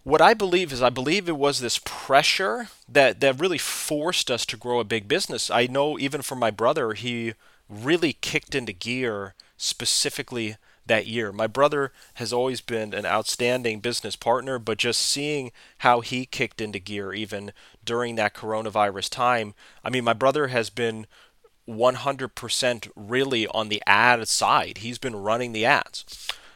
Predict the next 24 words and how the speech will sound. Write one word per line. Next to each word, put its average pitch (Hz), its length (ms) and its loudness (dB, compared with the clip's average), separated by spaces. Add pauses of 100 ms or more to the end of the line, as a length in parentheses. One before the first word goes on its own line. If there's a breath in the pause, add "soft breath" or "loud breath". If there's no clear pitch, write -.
(140)
and 113 340 4
overseeing 127 500 -2
the 110 60 -6 (120)
team 98 220 -4 (800)
run 120 240 2
the 117 120 2
ads. 127 200 6
And 117 80 2
I 123 60 4
know 151 160 0
that 135 160 0
during 127 200 -2
that 120 120 2
coronavirus 117 540 -2
time, 139 240 2
he 131 140 -4
really 123 640 -4
stepped - 280 0
up 101 100 -2
his 101 100 -6
game. 151 260 2
He 110 100 -8
went 127 200 -2
from 113 360 -6